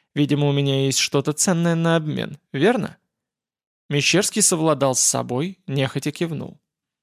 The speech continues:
«У вас есть Кэт». У барона Грессера на самом деле не было шансов, что бы он ни говорил и как бы ни надеялся. Я был гораздо ближе, чтобы получить ее руку.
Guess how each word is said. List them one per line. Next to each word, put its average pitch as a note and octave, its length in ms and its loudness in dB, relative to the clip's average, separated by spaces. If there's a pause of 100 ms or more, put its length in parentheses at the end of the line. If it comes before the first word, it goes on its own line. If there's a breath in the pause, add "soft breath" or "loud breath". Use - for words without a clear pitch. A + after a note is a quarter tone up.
(280)
«У C3+ 120 0
вас C3+ 300 2
есть D3 300 0
Кэт». - 360 -2 (640)
У D3 80 2
барона D3 360 4
Грессера D3+ 460 2
на C3 140 0
самом C#3 360 0
деле C#3 200 2
не C#3+ 160 0
было C3+ 240 2
шансов, D3 560 -2 (340)
что G3+ 220 0
бы E3 120 4
он D3+ 140 4
ни D3 100 2
говорил C#3+ 440 4
и C#3 60 0
как C3+ 200 0
бы C3 100 -2
ни C3+ 100 0
надеялся. C#3 640 -2 (460)
Я A3 160 4
был G#3 140 6
гораздо G3 420 4
ближе, F#3+ 340 2
чтобы C3 300 -2
получить C#3+ 420 -2
ее C#3 160 2
руку. C#3+ 360 -4